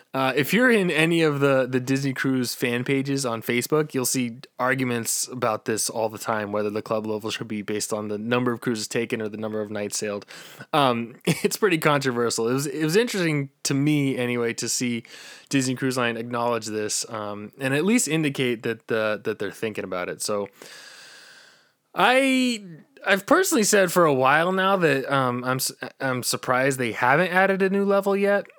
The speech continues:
Um, as Disney Cruise Line gets more and more popular, the, the Castaway Club levels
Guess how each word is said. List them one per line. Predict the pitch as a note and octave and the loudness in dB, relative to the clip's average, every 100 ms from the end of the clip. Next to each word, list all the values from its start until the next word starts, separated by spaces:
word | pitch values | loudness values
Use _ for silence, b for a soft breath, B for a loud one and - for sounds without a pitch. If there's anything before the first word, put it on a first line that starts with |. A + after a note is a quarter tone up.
| - | -4
Um, | C#3+ C3 B2 A2+ A#2 C3 | 0 2 2 0 -6 0
as | C#3 C3+ | 0 2
Disney | D3+ D#3+ | 0 -2
Cruise | C#3+ D#3 D3 | -2 -2 0
Line | C#3 C3 | 0 0
gets | B2 - _ | -4 -6 _
more | C3+ C3 C3+ C#3 C3+ | -8 -2 0 0 0
and | B2 | -2
more | B2+ B2 | -2 -4
popular, | A#2 B2 B2+ B2+ C3 B2+ | -2 -4 -2 0 0 0
the, | A#2+ A2+ | 0 -2
the | A2+ - | -2 -6
Castaway | B2 B2 B2 | -4 -2 -4
Club | A2+ A#2 A#2 | -2 -4 -2
levels | A#2 A2+ A2+ G#2+ - | -2 -2 -4 -6 -8